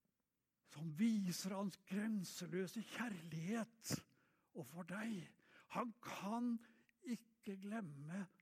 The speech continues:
deg. Og hans murer står alltid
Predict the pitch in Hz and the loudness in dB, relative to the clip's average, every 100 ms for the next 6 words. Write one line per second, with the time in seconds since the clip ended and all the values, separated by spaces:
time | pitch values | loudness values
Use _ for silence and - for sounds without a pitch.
0 | - 190 233 214 156 - _ _ _ _ | -4 -2 0 -2 -4 -16 _ _ _ _
1 | _ _ _ _ _ - 175 170 220 202 | _ _ _ _ _ -8 -4 0 2 0
2 | - 196 262 247 180 160 233 262 226 - | 4 8 10 8 6 4 6 4 2 -6
3 | _ _ _ _ _ - - 214 214 247 | _ _ _ _ _ -14 -6 0 2 2
4 | 370 196 226 208 - _ _ - 254 262 | 0 0 0 0 -6 _ _ 2 6 6